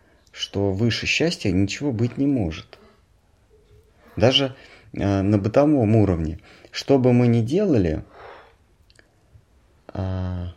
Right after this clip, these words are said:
почему выше счастья ничего быть не может? Почему, почему, а,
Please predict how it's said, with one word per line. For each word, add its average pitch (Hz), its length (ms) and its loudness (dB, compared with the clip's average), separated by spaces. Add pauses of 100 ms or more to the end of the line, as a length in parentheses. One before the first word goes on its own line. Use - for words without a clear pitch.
(120)
почему 147 320 2
выше 117 260 -2
счастья - 400 -2
ничего - 260 -10
быть - 240 -12
не 78 60 -8
может? 80 240 -10 (420)
Почему, 143 340 0 (460)
почему, - 420 -4 (180)
а, 101 280 -2